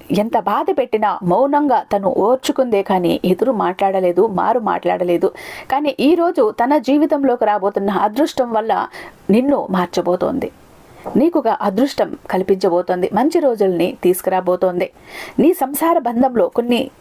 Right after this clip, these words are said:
రకాలైన శుభకరమైన, అనుకూలమైన పరిస్థితులు కూడా రాబోతున్నాయి బిడ్డ. దీన్ని నువ్వు పొందబోతున్నావు. దీని కారణంగానే ఈ సమయంలో నీ జీవిత భాగస్వామి యొక్క ప్రవర్తనలో కూడా చిత్ర విచిత్రమైన మార్పులు అనేవి కూడా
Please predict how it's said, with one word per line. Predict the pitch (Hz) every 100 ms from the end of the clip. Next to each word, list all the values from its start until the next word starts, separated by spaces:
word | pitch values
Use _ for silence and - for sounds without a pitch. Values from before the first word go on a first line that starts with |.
| - -
రకాలైన | 208 294 339 330 220 180 -
శుభకరమైన, | - 233 302 285 269 214 185 170
అనుకూలమైన | 185 175 240 311 262 196 170 -
పరిస్థితులు | 190 247 - 240 220
కూడా | - 190 156 - - -
రాబోతున్నాయి | - 170 175 185 185 180
బిడ్డ. | 180 - 156 -
దీన్ని | 175 302 370
నువ్వు | 311 208 151 -
పొందబోతున్నావు. | 185 170 156 185 180 175 - - - - - -
దీని | 240 359 359
కారణంగానే | 254 262 311 330 294 277 240 285 - - - - 226
ఈ | 294
సమయంలో | 294 208 196 180 160 262 - - - 196
నీ | 302
జీవిత | 254 311 330 269
భాగస్వామి | 214 220 277 - 233 202
యొక్క | 190 - 180
ప్రవర్తనలో | - 214 277 262 226 202
కూడా | 190 185
చిత్ర | - 214 254
విచిత్రమైన | 208 185 240 254 220 180
మార్పులు | 175 202 - 226 214
అనేవి | 190 185
కూడా | 180 170 160